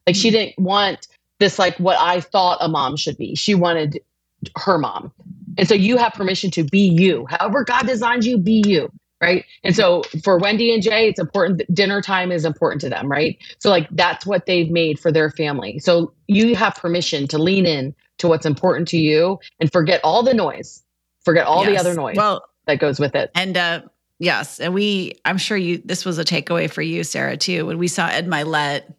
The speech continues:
Speaker 2: recently, he's a, a incredible speaker. He talked about, um, not living your dreams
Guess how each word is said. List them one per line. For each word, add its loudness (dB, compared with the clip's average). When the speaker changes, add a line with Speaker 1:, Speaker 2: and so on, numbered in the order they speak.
Speaker 2:
recently, -10
he's -12
a, -10
a -10
incredible -4
speaker. -8
He 0
talked -4
about, -2
um, -4
not -2
living -2
your -2
dreams -2